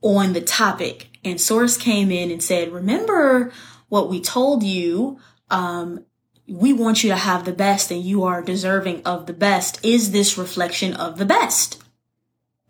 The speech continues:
And then boom, instantaneously, I recognized why that was presenting itself.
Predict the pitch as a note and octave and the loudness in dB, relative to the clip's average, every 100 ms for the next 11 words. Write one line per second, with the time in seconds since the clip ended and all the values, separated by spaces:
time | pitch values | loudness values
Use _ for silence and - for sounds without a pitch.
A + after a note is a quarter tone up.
0 | - G3+ F#3 F#3 E3+ - A#3 A3+ G3 F3+ | -6 -2 -2 -2 -4 -4 -2 0 0 -2
1 | F#3+ F#3+ G3 F#3 F#3+ F#3 F3 F3+ E3 E3+ | -4 -4 -4 -2 0 0 -2 -2 -2 -2
2 | E3+ F#3+ G3 A3+ F#3+ F3 E3+ E3+ F3+ F3 | 0 0 2 0 0 0 -2 -6 0 2
3 | F#3 F3 F3 E3+ - E3+ E3 - F#3 F3 | 2 0 -2 -2 -4 -6 -6 -6 -6 -6
4 | - D#3 E2+ - - - - | -6 -8 -4 -4 -4 -8 -14